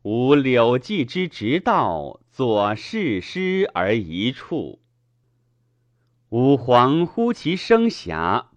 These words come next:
八音恶于四海。天子寝于亮岸，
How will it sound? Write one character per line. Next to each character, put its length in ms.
八 280
音 500
恶 220
于 220
四 320
海。 440
天 380
子 520
寝 380
于 160
亮 340
岸， 540